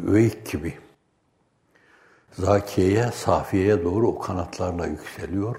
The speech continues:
Radiye, Mardiye. O rasathaneye ulaşınca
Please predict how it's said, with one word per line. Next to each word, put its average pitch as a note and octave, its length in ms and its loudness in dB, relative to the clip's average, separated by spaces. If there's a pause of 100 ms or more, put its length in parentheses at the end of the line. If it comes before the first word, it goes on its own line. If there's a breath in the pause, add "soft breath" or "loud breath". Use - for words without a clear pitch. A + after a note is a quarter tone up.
(120)
Radiye, G2+ 520 -2 (120)
Mardiye. D#2 520 -10 (1300 soft breath)
O B2+ 180 6
rasathaneye G2 760 2
ulaşınca G#2+ 760 2